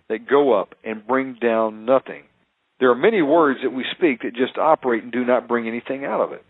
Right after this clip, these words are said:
More than any time in history, we need to demonstrate the power of God by speaking words of power, words that will make unbelievers fear our God, words that will make the enemy to tremble.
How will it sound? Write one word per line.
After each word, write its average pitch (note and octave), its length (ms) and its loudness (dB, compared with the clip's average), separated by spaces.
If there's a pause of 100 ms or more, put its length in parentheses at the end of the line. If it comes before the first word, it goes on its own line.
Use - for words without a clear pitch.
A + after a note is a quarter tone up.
(960)
More F#3+ 320 4
than C#3 160 4
any G#3 300 0
time C3+ 680 2 (380)
in C#3 80 -4
history, C3 400 0
we B2 240 -2
need F3+ 420 -4 (420)
to - 120 0
demonstrate C#3+ 640 0
the - 60 -16
power D3 380 2
of F2+ 100 -16
God E2 300 -4 (460)
by A#2+ 120 4 (100)
speaking C#3 340 -4
words D3 260 4
of F3 100 -4
power, F2 420 -2 (580)
words D3+ 360 2
that C#3+ 80 2
will B2+ 120 0
make C3+ 320 0
unbelievers B2+ 520 -2 (100)
fear F#3+ 160 2
our G#2 260 4
God, F#2 380 -2 (580)
words D#3+ 320 2
that D#3+ 60 2
will C#3+ 120 0
make D#3 240 0
the C#3 120 -2
enemy D3 220 0
to D3 80 0
tremble. A#2+ 440 -4